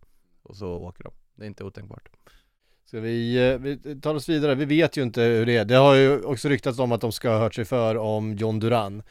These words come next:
Speaker 2: Och Aston Villa har sagt: "Hundra miljoner, tack. Eh, <laughs> pund." Och då är man så här: "Nja, kanske."
Speaker 1: Det är inte heller så här, alltså, det är inte helt beprövat.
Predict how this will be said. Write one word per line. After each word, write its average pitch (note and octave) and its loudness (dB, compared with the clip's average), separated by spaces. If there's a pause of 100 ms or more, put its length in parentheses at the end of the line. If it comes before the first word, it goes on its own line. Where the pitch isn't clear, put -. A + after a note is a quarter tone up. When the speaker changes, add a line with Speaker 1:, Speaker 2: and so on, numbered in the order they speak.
(260)
Speaker 2:
Och A#2 -6
Aston A2+ -6
Villa A2+ 0
har G#2+ 0
sagt: A2 -6 (100)
"Hundra C#3+ 2
miljoner, C3+ 2
tack. F2 -12 (380)
Eh, G#2+ 0 (240)
<laughs> F3+ 8 (140)
pund." C3 2 (340)
Och F#3 4
då D3+ 4
är D#3+ 2
man A#2 0
så A2+ -4
här: F#2 -6 (260)
"Nja, G#3+ 2 (280)
kanske." F3+ 4
Speaker 1:
Det F#4 0
är F#4+ 4
inte F#4+ -2
heller D4+ 0
så C4+ -2
här, A#3+ 4
alltså, A3 0 (260)
det G#3+ -8
är B3+ -4
inte C4+ -6
helt B3 0
beprövat. A#3 -2